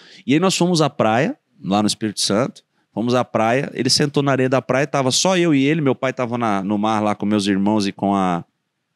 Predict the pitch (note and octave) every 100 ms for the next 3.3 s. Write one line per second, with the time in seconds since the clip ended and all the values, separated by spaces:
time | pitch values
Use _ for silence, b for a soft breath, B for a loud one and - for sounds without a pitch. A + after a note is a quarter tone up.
0 | _ _ - A2 - G2 F#2 F2+ - F#2+
1 | F#2 F#2 F2+ F#2 F#2 F2+ F2 D#2+ C#2+ F2
2 | F#2+ D#2+ - F#2+ F#2+ F#2+ F#2 G#2+ - A#2+
3 | D3+ G#2